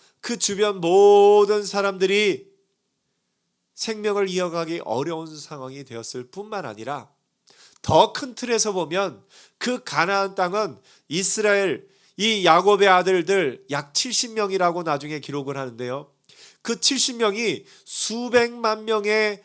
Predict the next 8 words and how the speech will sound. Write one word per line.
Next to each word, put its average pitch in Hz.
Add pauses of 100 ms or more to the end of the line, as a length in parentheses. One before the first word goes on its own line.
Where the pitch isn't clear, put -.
(220)
이스라엘의 202
큰 -
민족이 214
되기까지는 165 (420)
결코 156
쉽지 156
않은 120
것을 110